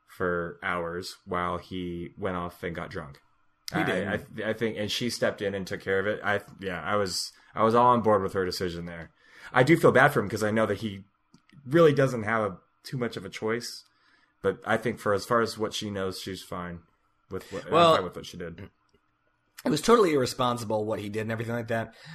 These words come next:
Speaker 2: Um, but the thing is, like, he didn't, like,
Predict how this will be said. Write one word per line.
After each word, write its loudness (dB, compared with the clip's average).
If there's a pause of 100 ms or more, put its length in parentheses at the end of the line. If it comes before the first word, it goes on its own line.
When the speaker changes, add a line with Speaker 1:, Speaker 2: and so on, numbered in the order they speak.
(120)
Speaker 2:
Um, 2 (800)
but 2
the 2
thing 2
is, -2
like, 2
he -4
didn't, 0
like, 0